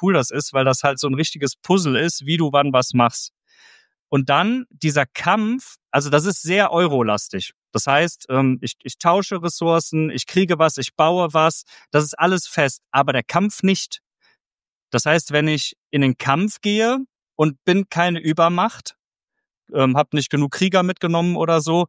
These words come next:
dann ist es Glück, ob ich diesen Kampf gewinne oder nicht, weil der tatsächlich mit einem W sechs ausgewürfelt wird. Das heißt, da kommt ein W sechs drauf.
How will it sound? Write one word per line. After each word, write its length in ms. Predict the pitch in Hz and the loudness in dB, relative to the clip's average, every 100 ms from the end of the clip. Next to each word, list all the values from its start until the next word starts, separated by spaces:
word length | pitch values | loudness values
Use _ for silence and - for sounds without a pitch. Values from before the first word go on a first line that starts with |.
| _ | _
dann 160 | 139 160 | 0 0
ist 160 | 165 | -4
es 140 | 156 - | -8 -10
Glück, 440 | 160 214 - - _ _ | 0 0 0 -12 _ _
ob 180 | 127 120 | -2 0
ich 80 | 123 | 0
diesen 220 | 120 123 | 0 0
Kampf 240 | 131 127 | 0 -2
gewinne 260 | - 113 120 | -2 -2 0
oder 140 | 131 | 2
nicht, 220 | 180 180 - | 0 0 0
weil 120 | 123 | 2
der 120 | 131 | 2
tatsächlich 500 | 160 143 143 - - | 0 0 -2 -2 -2
mit 120 | 170 | 0
einem 120 | 156 | 0
W 80 | 131 | 2
sechs 240 | 120 135 127 | 2 0 2
ausgewürfelt 560 | 214 - 120 113 107 | 0 0 -2 -2 -2
wird. 100 | 110 | -2
Das 140 | 110 143 | 0 0
heißt, 180 | 151 | 0
da 60 | 143 | 0
kommt 260 | - 170 - | -2 -2 0
ein 160 | 139 | 0
W 80 | 143 | 0
sechs 300 | 147 180 - | 0 -4 -4
drauf. 340 | 117 104 85 | 0 0 0